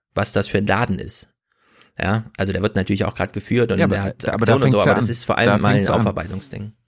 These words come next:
Speaker 1: Ja, ja ich, ich, ähm, ich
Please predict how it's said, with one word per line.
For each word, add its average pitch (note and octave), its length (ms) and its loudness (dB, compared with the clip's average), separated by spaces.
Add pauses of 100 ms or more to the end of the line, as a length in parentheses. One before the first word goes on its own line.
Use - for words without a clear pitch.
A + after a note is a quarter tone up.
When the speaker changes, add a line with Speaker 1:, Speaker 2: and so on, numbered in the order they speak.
Speaker 1:
Ja, G2+ 140 -6 (840)
ja B2 180 4
ich, - 280 -8
ich, - 400 -10
ähm, G2 580 -2 (380)
ich A#2+ 160 -6